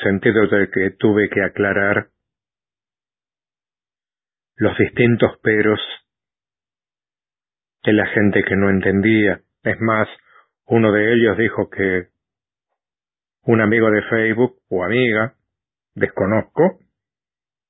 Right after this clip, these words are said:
eh, le hizo una carta astral y a su vez un estudio kármico diciendo de que a él lo guiaba un arconte,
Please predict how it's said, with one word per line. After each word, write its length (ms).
eh, 880
le 240
hizo 180
una 200
carta 320
astral 800
y 160
a 100
su 160
vez 540
un 160
estudio 800
kármico 840
diciendo 540
de 120
que 120
a 20
él 180
lo 140
guiaba 240
un 140
arconte, 840